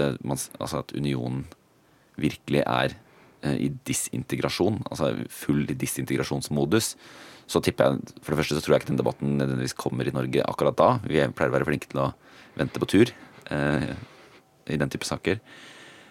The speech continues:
Men hvis vi har den, så, så vil jeg, tror jeg vil i hvert fall ha, jeg tror jeg, jeg, jeg liker jo det engasjementet du snakker om fra fireognitti, og jeg tror jeg kunne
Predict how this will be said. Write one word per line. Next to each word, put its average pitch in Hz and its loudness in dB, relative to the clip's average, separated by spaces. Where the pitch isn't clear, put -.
Men 95 8
hvis 98 6
vi 101 8
har 76 8
den, 143 2
så, 104 4
så - 2
vil 95 8
jeg, 87 6
tror 92 2
jeg 85 2
vil 87 2
i - -12
hvert - 0
fall 98 0
ha, - -6
jeg 92 2
tror 98 6
jeg, 117 6
jeg, 98 2
jeg 87 4
liker 78 6
jo 85 8
det 80 6
engasjementet 73 2
du 69 2
snakker 69 -2
om 76 0
fra 78 -2
fireognitti, 71 0
og - -8
jeg - -2
tror - 2
jeg 82 4
kunne 107 0